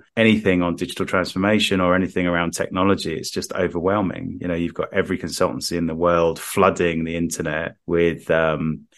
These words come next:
you know, helpful things, but also very hype things. Um, and,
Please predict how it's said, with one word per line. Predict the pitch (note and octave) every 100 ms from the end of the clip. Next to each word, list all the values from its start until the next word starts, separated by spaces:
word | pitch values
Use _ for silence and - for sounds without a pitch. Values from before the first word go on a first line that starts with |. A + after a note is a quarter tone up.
| _
you | E2
know, |
helpful | D2+ B2+ B2 - A2+
things, | A2 A2+ A2 G#2+ -
but | F2+
also | F#2 - E2
very | F2 E2+
hype | D#2+ - F#2+ F2 - -
things. | - F#2+ G#2+ A2 - _ _
Um, | - E2 E2+ E2+ F2 - -
and, | F2+ F2 F2 E2+